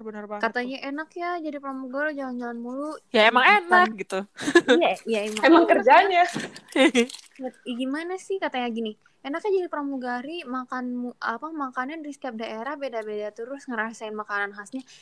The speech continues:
Speaker 2: Ya iyalah, masa lo lagi di Bali mau makan nasi Padang,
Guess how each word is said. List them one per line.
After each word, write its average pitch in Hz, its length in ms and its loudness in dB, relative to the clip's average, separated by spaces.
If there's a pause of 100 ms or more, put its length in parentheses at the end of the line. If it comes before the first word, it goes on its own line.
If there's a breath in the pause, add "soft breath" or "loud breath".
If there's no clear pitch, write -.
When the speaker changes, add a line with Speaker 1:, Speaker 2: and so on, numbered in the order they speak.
(160 soft breath)
Speaker 2:
Ya 269 160 -2
iyalah, 254 440 0
masa 339 360 -4 (800)
lo 349 100 -6
lagi 311 300 -6
di 262 260 -10 (300)
Bali 233 420 -8
mau 269 140 -10
makan 302 240 -10
nasi 285 160 -14
Padang, 247 640 -4